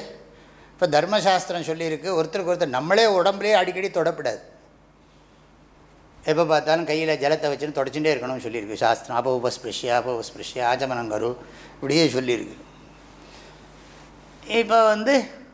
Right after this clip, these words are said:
வேற விதமா சொல்றோம்னு வச்சுக்கோங்க. இங்க என்னென்ன டாபிக், மகாசிருங்ககான்னு அர்த்தம், மீன் வடிவமா வந்து பெரிய கொம்போட இருந்து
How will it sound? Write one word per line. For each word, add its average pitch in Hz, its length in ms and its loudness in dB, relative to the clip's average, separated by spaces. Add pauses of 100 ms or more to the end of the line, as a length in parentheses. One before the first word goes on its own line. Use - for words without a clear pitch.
(180)
வேற 254 280 4
விதமா 214 260 2 (100)
சொல்றோம்னு 170 280 0
வச்சுக்கோங்க. 113 260 -12
இங்க 165 260 0
என்னென்ன 185 340 0
டாபிக், 151 480 0
மகாசிருங்ககான்னு 170 1040 0
அர்த்தம், 147 500 -6 (840)
மீன் 214 520 0
வடிவமா 208 500 4
வந்து 180 400 2
பெரிய 202 380 0
கொம்போட 196 500 4
இருந்து 175 680 4